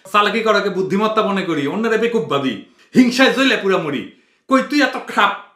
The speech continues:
তুই মুসলমান, তুই জঙ্গি, তুই এই দুনিয়াত বাস করার পারবো না,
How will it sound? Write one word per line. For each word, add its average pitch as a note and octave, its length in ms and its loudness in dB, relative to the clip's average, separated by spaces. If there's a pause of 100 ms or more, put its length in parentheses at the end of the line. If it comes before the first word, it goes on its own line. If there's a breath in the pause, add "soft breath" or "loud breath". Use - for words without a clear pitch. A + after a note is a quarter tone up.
(300)
তুই A#3+ 120 -4
মুসলমান, F#3+ 460 -2
তুই G3 100 -4
জঙ্গি, D#3 420 -4 (280 loud breath)
তুই G#3+ 160 4
এই G#3 100 6
দুনিয়াত F#3+ 380 -4
বাস F3 200 -4
করার F#3+ 260 -2
পারবো D#3+ 260 -2
না, C3+ 220 -6